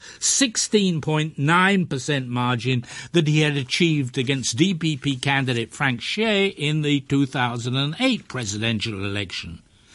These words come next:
Had that happened, many members of the Kuomintang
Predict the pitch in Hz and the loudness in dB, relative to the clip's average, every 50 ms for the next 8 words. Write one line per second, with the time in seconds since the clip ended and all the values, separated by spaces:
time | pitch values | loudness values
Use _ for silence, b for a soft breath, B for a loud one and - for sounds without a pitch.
0 | B B B B B - 277 262 233 233 262 220 - - 208 202 - - 113 104 | B B B B B 0 0 0 2 0 0 0 0 0 0 -2 -2 -2 -4 -4
1 | 107 117 156 254 294 302 294 269 262 254 247 226 208 180 143 160 151 156 139 127 | -2 0 0 0 0 0 -2 0 0 2 2 4 4 4 4 2 2 2 2 2
2 | 143 139 135 131 131 123 117 131 123 113 110 | 2 2 2 2 2 2 2 2 2 2 0